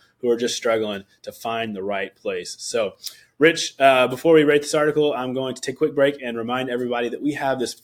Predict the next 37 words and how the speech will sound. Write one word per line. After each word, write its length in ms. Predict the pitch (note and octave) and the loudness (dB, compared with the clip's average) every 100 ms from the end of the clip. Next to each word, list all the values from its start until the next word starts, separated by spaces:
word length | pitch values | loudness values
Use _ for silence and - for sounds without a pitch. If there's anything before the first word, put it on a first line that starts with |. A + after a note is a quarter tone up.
| - | 2
really 220 | G3+ F3+ | 6 6
great 260 | D3+ D#3+ D#3 | 8 4 4
free 320 | D3 E3+ E3 | 0 0 0
resource 560 | B2+ E3 E3+ D3 B2 | 2 0 4 2 2
out 160 | B2 A#2 | -2 0
there 140 | A#2+ | -2
that 100 | A2 | -2
you 100 | A#2+ | -4
can 140 | C3 B2+ | -6 -6
check 300 | - B2 A2+ | -4 -4 -2
out. 260 | A2+ G#2+ | -4 -4
It's 200 | A#2 - _ | -12 -18 _
five 420 | C3+ D3 D#3 D#3+ D#3+ _ _ _ | -4 -2 0 0 -2 _ _ _
free, 500 | - D#3 E3 E3 - _ | 2 4 4 2 -4 _
quick, 380 | - G3 F#3+ - _ - | 2 4 4 -4 _ -2
easy 320 | F#3 F3 F#3 | 0 0 4
ways 340 | D3+ C#3+ C#3 | 4 6 2
that 100 | C3+ | 2
you 140 | C3+ C3 | -2 -2
can 220 | A#2 G#2 | -6 -4
win 320 | A#2 B2+ B2+ | -4 -4 -4
at 400 | - A2+ - A#2 | -6 -6 -6 -6
marketing 560 | A#2 A#2+ A#2 G#2 G2+ G2+ | -2 -2 -2 -6 -8 -8
to 340 | G#2 G#2 G2+ _ _ | -6 -6 -8 _ _
level 440 | G#2+ A#2+ D#3 D#3+ C#3+ | -2 2 4 6 6
up 220 | C3 - | 4 0
what 300 | A2 C#3 E3+ | -2 -2 2
you're 140 | D#3+ | 0
doing 420 | C3+ C3 A#2+ G#2+ G#2 | 0 -2 -2 -4 -6
to 100 | G#2 | -8
market 300 | G#2 G#2+ A#2+ | -8 -8 -8
yourself 460 | G#2+ A#2 G#2+ G2 | -8 -6 -6 -6
to 240 | - G#2+ G#2 | -8 -6 -6
your 340 | G2+ G2+ G2 | -6 -6 -6
buyers 400 | F#2+ F#2+ G#2 G2 | -6 -6 -4 -6
and 100 | G2+ | -6
borrowers. 580 | G#2+ A2+ G#2 F#2+ G2 | -2 0 0 -2 -8